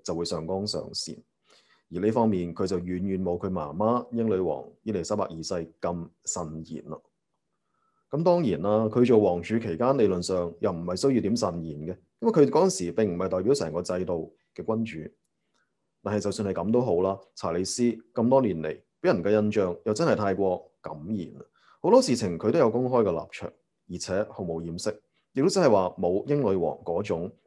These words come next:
嘅含蓄，嗰種嘅 subtlety。女王本人對好多事情究竟有咩睇法呢？一直係高度機密，佢自己都好能夠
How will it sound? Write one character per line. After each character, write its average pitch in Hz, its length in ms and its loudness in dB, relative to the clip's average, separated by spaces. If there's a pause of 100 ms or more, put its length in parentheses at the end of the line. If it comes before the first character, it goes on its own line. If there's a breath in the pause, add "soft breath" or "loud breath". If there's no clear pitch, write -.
(100)
嘅 90 320 -2 (180)
含 - 200 -8 (120)
蓄， - 160 -8 (260)
嗰 90 180 -4
種 90 260 -4
嘅 90 160 -4 (120)
subtlety。 101 460 -4 (1700)
女 143 100 6
王 131 220 8
本 175 120 6
人 127 160 6
對 120 80 2
好 147 80 8
多 180 100 6
事 117 180 0
情 85 420 -6
究 113 100 0
竟 135 100 4
有 127 60 6
咩 127 140 4
睇 101 220 0
法 95 180 0
呢？ 98 180 -2 (200)
一 175 60 0
直 151 120 -2
係 95 140 0
高 123 160 4
度 98 160 4
機 101 160 0
密， 98 80 -4 (380)
佢 190 100 6
自 135 180 0
己 123 200 6
都 214 160 8
好 123 140 4
能 85 220 2
夠 95 300 0